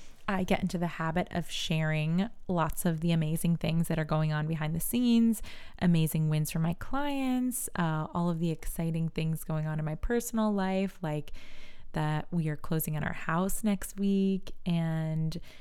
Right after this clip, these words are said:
that I am going to Mexico for the two hundred K mastermind. A lot of just fun and exciting things are happening,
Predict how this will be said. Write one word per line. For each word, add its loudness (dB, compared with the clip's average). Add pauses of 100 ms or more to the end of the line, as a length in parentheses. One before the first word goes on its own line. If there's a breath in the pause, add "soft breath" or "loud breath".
(140 loud breath)
that -4
I 0
am 0
going -2
to -2
Mexico 2
for 0
the -2
two -2
hundred -2
K 2
mastermind. 2 (680 loud breath)
A 0
lot 2
of -2
just -2
fun 2
and 4
exciting 0
things 0 (180)
are 4
happening, -4